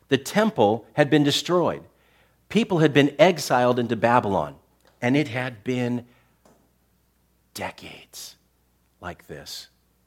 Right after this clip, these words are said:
Jerusalem was just a wasted city. But people still lived there because it was the city of God, even though the temple was destroyed. But God raised up a prophet by the name of Ezra.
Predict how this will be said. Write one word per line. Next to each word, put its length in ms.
Jerusalem 420
was 140
just 180
a 80
wasted 480
city. 440
But 140
people 260
still 240
lived 240
there 100
because 260
it 60
was 120
the 100
city 380
of 120
God, 400
even 220
though 100
the 80
temple 380
was 160
destroyed. 580
But 140
God 220
raised 300
up 120
a 40
prophet 460
by 100
the 80
name 200
of 120
Ezra. 380